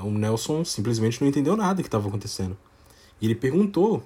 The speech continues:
se ele tinha caído da escada ou algo do tipo, porque ele tava fazendo serviço de pintura. E o Tartaruga tava assustado e ele simplesmente disse, "Vai ver as suas filhas." E quando ele entrou na casa,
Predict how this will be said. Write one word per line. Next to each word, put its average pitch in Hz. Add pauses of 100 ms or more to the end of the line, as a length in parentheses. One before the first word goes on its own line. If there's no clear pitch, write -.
se -
ele 104
tinha 117
caído 117
da 120
escada 123
ou 110
algo 110
do 131
tipo, -
porque -
ele 190
tava 196
fazendo 196
serviço 185
de -
pintura. 139 (840)
E 117
o 123
Tartaruga 143
tava 151
assustado 170
e 139
ele 151
simplesmente 170
disse, 139
"Vai 107
ver 139
as 151
suas -
filhas." 113 (400)
E 127
quando 190
ele 214
entrou 156
na 127
casa, 120